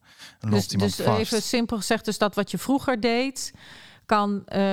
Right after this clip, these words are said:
Speaker 2: nu in je nieuwe relatie bijvoorbeeld niet meer goed zijn.
Speaker 1: Ja, om
Speaker 2: Ja.
Speaker 1: een, om daar een voorbeeld van te geven. Stel, iemand groeit op met een hele agressieve vader. Hè, die vader die, eh, slaat, eh, broertje in elkaar.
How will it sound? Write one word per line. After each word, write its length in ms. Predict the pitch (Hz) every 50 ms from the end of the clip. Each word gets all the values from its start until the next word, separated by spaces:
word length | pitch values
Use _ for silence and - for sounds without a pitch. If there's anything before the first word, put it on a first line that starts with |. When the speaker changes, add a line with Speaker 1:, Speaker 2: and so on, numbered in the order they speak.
| 190 190 185 185 185 185 185
Speaker 2:
nu 240 | 190 202 214 214
in 120 | 185 202 202
je 100 | 196 190
nieuwe 240 | 196 214 226 220 214
relatie 580 | 208 208 202 196 196 196 202 - - - 214 190
bijvoorbeeld 440 | 190 185 175 196 185 180 185 180 - _
niet 340 | - 180 175 190 202 175 - 175
meer 140 | 165 147
goed 220 | - - 139 135 -
zijn. 380 | - 139 135 143 151 143 151 - _ _
Speaker 1:
Ja, 360 | - 165 123 92 87 87 92 - -
om 160 | 113 113 110
Speaker 2:
Ja. 60 | 110
Speaker 1:
een, 140 | 107 110 -
om 120 | - 113
daar 200 | 107 107 104 104
een 60 | 98
voorbeeld 380 | - - 120 117 117 123 117 -
van 180 | - 120 117 110
te 80 | -
geven. 600 | - - 123 117 117 117 110 110 117 123 127 - _ - - _ _ _ _
Stel, 580 | _ - - - - 117 107 104 98 95 95 - - _
iemand 380 | - 110 98 107 95 92 92
groeit 340 | - - - 120 107 101 -
op 200 | - 113 101 -
met 220 | 107 101 101 95
een 80 | 101 95
hele 240 | 95 110 117 113 -
agressieve 640 | - - 107 - - 107 104 - - 120 98 98 92
vader. 440 | - - 101 104 110 120 123 143 147 - _ _ _ _ _ - - - - _
Hè, 200 | _ - - -
die 120 | 156 113 -
vader 500 | - - 107 101 98 98 95 95 92 92
die, 340 | 95 95 92 92 90 92 -
eh, 300 | - 98 95 90 90 90 95
slaat, 680 | 95 - - - 110 101 98 98 95 92 - - - - -
eh, 280 | _ - 95 95 95 92 90 95 95
broertje 420 | 95 110 113 117 113 - - 123
in 100 | 113 113
elkaar. 520 | 113 110 - - 113 110 117 131 139 139